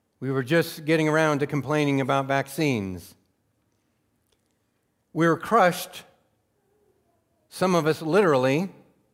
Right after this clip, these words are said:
by an ice storm. The church was struggling to meet ever cha-, in ever-changing configurations according to the mandates of the governor.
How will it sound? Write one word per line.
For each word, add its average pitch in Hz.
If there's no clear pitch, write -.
by 139
an 156
ice 208
storm. 87
The -
church 170
was 151
struggling 160
to 156
meet 156
ever 165
cha-, -
in 165
ever-changing 165
configurations 160
according 151
to 139
the 135
mandates 147
of 139
the 127
governor. 143